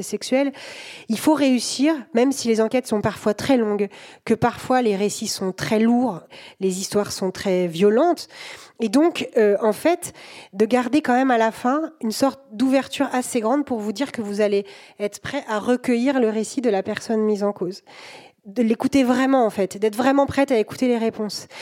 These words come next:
Et c'est quand même important parce que, euh, enfin, c'est même très important, pas uniquement parce que c'est une obligation légale, mais parce que ça vous permet aussi d'être au plus juste, de,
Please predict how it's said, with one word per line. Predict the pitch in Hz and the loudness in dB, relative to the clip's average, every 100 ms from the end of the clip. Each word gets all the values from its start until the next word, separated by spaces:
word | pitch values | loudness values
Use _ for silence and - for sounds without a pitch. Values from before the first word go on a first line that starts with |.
| - | -6
Et | 208 | -2
c'est | 269 | 0
quand | 254 | 2
même | 269 | 2
important | 269 269 269 - 330 | 2 2 -2 2 2
parce | 277 - | 0 0
que, | 226 202 - - - - _ 226 | 2 2 0 -16 -18 -20 _ 2
euh, | 208 196 190 180 196 | 4 4 2 0 -2
enfin, | 196 | -2
c'est | 220 208 | 0 2
même | 202 202 | 2 0
très | - 277 240 | 0 0 0
important, | 233 247 311 339 - - - | -2 0 0 -2 -6 -20 -2
pas | 277 | 2
uniquement | 277 269 285 | 2 4 2
parce | 277 | 0
que | 226 | -2
c'est | 233 | 0
une | |
obligation | 226 220 220 - 226 | 0 2 -2 0 0
légale, | 226 262 294 233 - - - 220 | 2 2 0 -2 -6 -16 -2 0
mais | |
parce | 220 233 | 2 0
que | - | 0
ça | 254 233 | 0 -2
vous | 220 | 0
permet | - 240 277 | 0 2 2
aussi | 269 220 302 330 320 - | 2 0 0 0 0 -2
d'être | 208 226 277 | -2 0 -2
au | |
plus | - 269 | 0 2
juste, | 277 311 320 - - - _ _ _ _ | 4 4 4 0 -16 -20 _ _ _ _
de, | 226 | -6